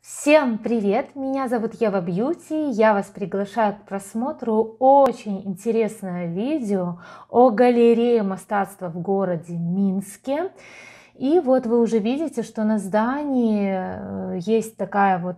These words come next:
э, табличка, кто проживал в этом доме. У нас в Минске это принято. Я раньше не обращала внимания, сейчас обращаю внимание. Так вот,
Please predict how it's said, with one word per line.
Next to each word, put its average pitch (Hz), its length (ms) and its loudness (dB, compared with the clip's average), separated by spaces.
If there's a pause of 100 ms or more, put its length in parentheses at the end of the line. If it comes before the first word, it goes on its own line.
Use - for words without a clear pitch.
э, 185 240 -4
табличка, 254 720 -4
кто 226 260 0
проживал 185 760 0
в 247 40 -4
этом 277 380 -2
доме. 262 460 2
У 240 80 0
нас 226 260 -2
в - 40 -6
Минске 226 440 -2
это 202 160 -6
принято. 208 800 0
Я 240 180 2
раньше 208 280 -4
не 208 80 -2
обращала 247 460 -2
внимания, 196 500 -2
сейчас 202 420 -6
обращаю 190 480 -4
внимание. 220 560 -2
Так 208 220 -12
вот, 233 280 0